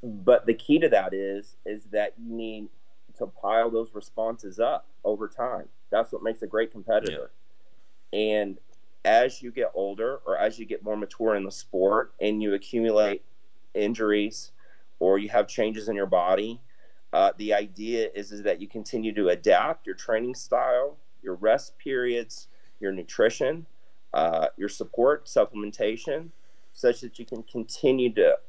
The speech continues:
Speaker 1: effectively move projects forward, uh, without setbacks, or as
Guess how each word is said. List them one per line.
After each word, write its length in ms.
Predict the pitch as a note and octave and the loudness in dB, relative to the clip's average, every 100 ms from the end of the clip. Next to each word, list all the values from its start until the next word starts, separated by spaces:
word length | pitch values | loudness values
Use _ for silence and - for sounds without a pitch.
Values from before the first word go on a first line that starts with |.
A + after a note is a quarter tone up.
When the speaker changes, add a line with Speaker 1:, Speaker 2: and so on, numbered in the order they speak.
| - | -4
Speaker 1:
effectively 840 | A2 - C3+ A#2 - A2+ A#2 A2 | -4 2 4 4 2 -6 -8 -8
move 280 | G2 A2+ A#2 - | -8 -8 -8 -2
projects 440 | A#2+ B2+ C3 - - | -2 0 -4 -8 -8
forward, 520 | C#3 C3+ D3 D3 D#3 - - - - - - | -2 -2 0 -4 -6 -12 -14 -14 -14 -14 -8
uh, 60 | - | -6
without 500 | A2+ A2 A2 A2 - - - - | 0 4 4 4 0 -6 -14 0
setbacks, 680 | C3 A#2+ F2+ C2 - - - - F#2+ | 2 2 -2 -6 -10 -12 -12 -8 -2
or 100 | A2 | 0
as 180 | A2+ | -2